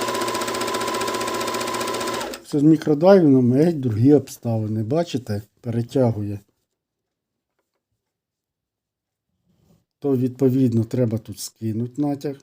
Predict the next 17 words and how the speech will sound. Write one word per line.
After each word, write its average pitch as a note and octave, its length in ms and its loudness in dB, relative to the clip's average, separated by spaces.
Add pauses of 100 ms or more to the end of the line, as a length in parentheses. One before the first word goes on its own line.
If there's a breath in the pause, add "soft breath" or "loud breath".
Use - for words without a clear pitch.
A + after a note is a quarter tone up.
(320)
Це C#3 140 -2
нижня A#2 460 2
нитка, G#2+ 420 -10 (420)
це C3+ 140 -2
верхня. C3 500 -2 (340 soft breath)
Хто F3 400 -2
собі, C3 400 0 (140)
ось C3 220 -6 (160)
Ліна D#3 380 2
цей C3+ 280 2
оверлок C3+ 480 2
хоче, C3 280 0 (160)
ну, C#3+ 240 0
придбати, C3 540 0 (960)
от, A2 260 -8 (1300)
то C#3 140 -4
в G#2+ 140 -6